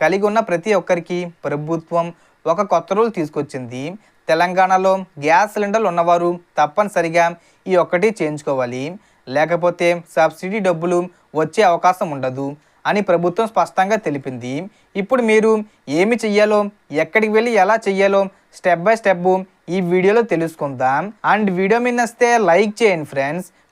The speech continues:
మీరు చేసే ఒక లైక్ వల్ల ఈ వీడియో ఇంకో పది మందికి రికమెండ్ అవ్వడం జరుగుతుంది ఫ్రెండ్స్. So దాని ద్వారా ఈ ఇన్ఫర్మేషన్ అందరూ తెలుసుకోగలరు. So ఏమాత్రం లేట్ చేయకుండా వీడియోలోకి వెళ్ళిపోద్దాం.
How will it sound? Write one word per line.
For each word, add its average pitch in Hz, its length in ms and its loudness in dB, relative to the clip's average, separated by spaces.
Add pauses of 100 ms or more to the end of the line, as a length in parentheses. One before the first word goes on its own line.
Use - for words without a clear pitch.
మీరు 180 180 2 (100)
చేసే 226 300 2
ఒక 254 200 0
లైక్ 214 260 0
వల్ల 208 160 4 (460)
ఈ 208 40 0 (100)
వీడియో 202 260 2
ఇంకో 247 120 2 (100)
పది 208 260 2
మందికి 185 340 0 (100)
రికమెండ్ 196 380 0
అవ్వడం 226 260 2
జరుగుతుంది 156 480 -4
ఫ్రెండ్స్. 143 340 -8 (360)
So 247 80 4 (120)
దాని 226 300 2
ద్వారా 185 280 4 (440)
ఈ 214 140 2
ఇన్ఫర్మేషన్ 202 600 0
అందరూ 196 200 0 (100)
తెలుసుకోగలరు. 139 680 -4 (440)
So 226 80 4 (220)
ఏమాత్రం 202 480 2
లేట్ 196 260 0
చేయకుండా 208 400 2 (220)
వీడియోలోకి 190 540 0
వెళ్ళిపోద్దాం. 127 760 -6